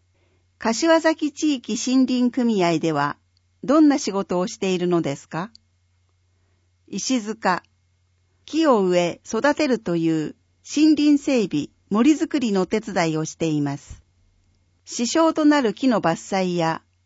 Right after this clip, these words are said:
松食い虫の防除なども行っています。高橋、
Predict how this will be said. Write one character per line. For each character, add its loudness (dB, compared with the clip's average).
松 -4
食 0
い 6
虫 0
の 2
防 6
除 -2
な 2
ど -2
も -4
行 -4
っ 0
て -4
い 2
ま -2
す。 -20
高 -4
橋、 -10